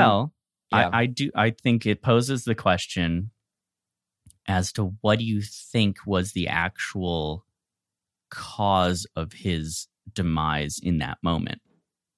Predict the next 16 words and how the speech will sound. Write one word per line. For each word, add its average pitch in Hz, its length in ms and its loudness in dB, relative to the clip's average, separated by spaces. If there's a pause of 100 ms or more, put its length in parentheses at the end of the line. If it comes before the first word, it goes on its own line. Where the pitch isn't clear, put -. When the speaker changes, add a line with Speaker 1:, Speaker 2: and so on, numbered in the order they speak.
(180)
Speaker 1:
And 117 80 6
what 113 140 8
I 104 80 6
mean 117 280 4
is, 82 380 -2 (920)
did 82 500 0 (800)
he - 280 -4
die 90 560 4
of 85 240 -2
his 90 280 -4 (240)
own 76 380 -6 (180)
guilt? - 540 -6 (300)
Did 90 160 -6
he 82 80 -2
die 80 380 2
of 80 240 -6